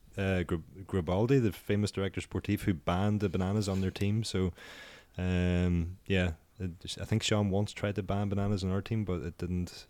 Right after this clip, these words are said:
Yeah, it didn't, didn't go down well <laughs> at all. But yeah, there, there's, there's a few foods that are,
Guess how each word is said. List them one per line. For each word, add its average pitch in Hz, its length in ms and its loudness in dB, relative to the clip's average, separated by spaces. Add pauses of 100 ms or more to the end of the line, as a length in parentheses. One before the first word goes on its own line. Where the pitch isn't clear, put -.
Yeah, 85 200 -2
it 90 200 -8
didn't, 92 280 -2
didn't 101 180 4
go 95 80 6
down 95 200 8
well 101 200 10
<laughs> - 40 -2
at 120 400 12
all. 143 500 12 (520)
But 117 180 6
yeah, 117 340 12
there, 123 200 12
there's, 131 320 12
there's 131 220 12
a 131 100 12
few 151 460 12
foods 95 420 6
that 87 140 2
are, 82 220 4